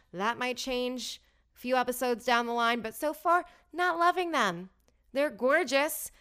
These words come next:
Everyone who joins this show is gorgeous, but they're boring.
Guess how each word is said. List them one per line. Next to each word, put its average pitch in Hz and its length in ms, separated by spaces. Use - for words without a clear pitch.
Everyone 277 360
who 277 100
joins 262 380
this 262 160
show 269 260
is 269 160
gorgeous, 254 800
but 254 200
they're 311 100
boring. 254 680